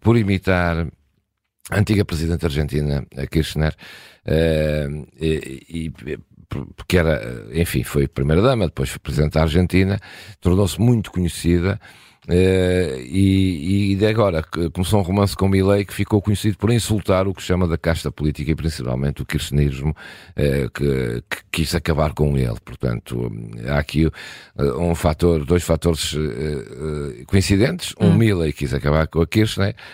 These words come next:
Speaker 1: ou com o kirchnerismo, e esta tornou-se famosa porque uma das
Speaker 2: Satirizar,
Speaker 1: maiores,
Speaker 2: não é?
Speaker 1: eh, satirizava era, de facto, a Fátima Flor, era a Kirchner,
Speaker 2: Sim.
Speaker 1: esta Fátima Flor. E, e pronto, e, hum, tornou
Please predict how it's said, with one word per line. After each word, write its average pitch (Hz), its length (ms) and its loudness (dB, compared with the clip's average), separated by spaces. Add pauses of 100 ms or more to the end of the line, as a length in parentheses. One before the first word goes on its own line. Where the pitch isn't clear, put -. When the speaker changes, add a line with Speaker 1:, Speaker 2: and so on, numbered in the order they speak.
Speaker 1:
ou 87 160 2
com 82 120 -2
o 78 40 -2
kirchnerismo, 101 680 2
e 101 360 2
esta 101 300 0
tornou-se 82 500 -4
famosa 82 640 0 (420)
porque 87 560 2
uma 98 220 2
das 85 180 2
Speaker 2:
Satirizar, 139 720 2
Speaker 1:
maiores, - 40 -10
Speaker 2:
não 135 120 -6 (140)
é? 87 60 2
Speaker 1:
eh, 92 40 0
satirizava 90 680 0
era, 87 200 2
de 76 80 -4
facto, 78 360 -4
a - 20 -4
Fátima 76 380 -4
Flor, 71 340 -4
era 78 440 2
a 80 320 0
Kirchner, 85 460 0 (260)
Speaker 2:
Sim. - 140 -6
Speaker 1:
esta 78 360 2
Fátima 76 480 -2
Flor. 62 440 -6
E, 82 140 -2 (240)
e 117 60 -2
pronto, 90 420 0
e, 87 180 2
hum, 82 420 -4 (160)
tornou 101 280 2